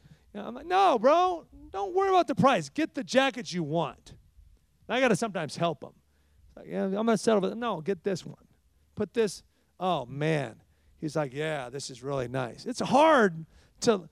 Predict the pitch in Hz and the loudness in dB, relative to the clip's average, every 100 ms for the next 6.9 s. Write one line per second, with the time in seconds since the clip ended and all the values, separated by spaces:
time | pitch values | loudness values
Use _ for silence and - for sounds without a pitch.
0 | _ - 370 370 269 - 330 285 - 240 | _ -4 -2 0 -2 -2 -2 -2 0 4
1 | 247 214 - 202 170 - 180 185 170 151 | 2 2 -6 -2 -2 -2 -4 -2 -2 -2
2 | 147 156 160 143 135 131 143 _ _ _ | -2 -4 -6 -8 -4 -4 -6 _ _ _
3 | _ _ _ _ _ - - 202 285 208 | _ _ _ _ _ -14 2 4 4 6
4 | 262 277 254 214 190 185 208 233 196 165 | 4 6 6 6 6 4 4 2 -4 -4
5 | 151 214 - 247 226 202 226 202 160 175 | 2 2 4 2 4 2 2 0 0 2
6 | 180 143 - 175 131 120 113 - - | 0 -2 -4 -6 -8 -14 -16 -18 -20